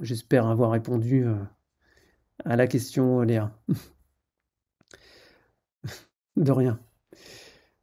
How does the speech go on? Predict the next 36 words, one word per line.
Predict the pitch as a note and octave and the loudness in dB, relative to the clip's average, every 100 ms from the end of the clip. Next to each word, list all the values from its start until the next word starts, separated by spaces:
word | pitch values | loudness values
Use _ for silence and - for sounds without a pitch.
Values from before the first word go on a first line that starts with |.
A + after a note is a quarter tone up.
| _ _ - | _ _ 6
Donc, | E3 E3 - | 6 6 4
alors, | F3 E3 | 6 6
sur | - A3+ | 6 6
le | |
cycle | G#3 A3+ F#3+ G3+ | 6 2 6 6
post-bac, | F#3 F#3 D#3 F3 G3 G#3+ A3 | 10 8 8 8 10 8 8
euh, | E3+ D3+ D3 D3 D3 | 8 10 10 8 8
donc, | C#3+ C#3 | 6 6
euh, | D3 C#3+ C#3+ C#3+ C#3+ C#3+ C#3+ - - - | 8 10 10 10 8 8 6 2 -4 -4
alors, | C#3 - | -4 -2
bac | D3 C3+ D#3+ | 0 6 8
voie | C#3+ C#3 D#3+ | 8 10 10
générale, | D3 D#3 D#3 | 12 10 10
alors, | E3 C3+ | 8 6
c'est | A2+ C3 | 4 2
vrai | C3+ | 2
que, | C3+ | 2
voilà, | B2+ B2+ | 2 4
on | |
l'a | A#2+ | 2
pas | A2+ C#3 | 2 0
forcément | C3+ D3+ D3 | 0 6 6
remis | C#3+ D3 | 10 10
à | C#3+ C#3 | 10 8
jour, | C3 D#3+ E3 C#3+ | 8 10 10 8
donc, | A#2 | 0
il | B2 | 0
y | A2+ | 0
a, | |
il | G#2+ | -2
y | |
a | A2+ | -2
plus | C3 | -4
forcément | - - - D3 C#3+ | 0 0 4 6 6
de | C#3 | 4
bac. | C3 D3 E3 | 6 8 8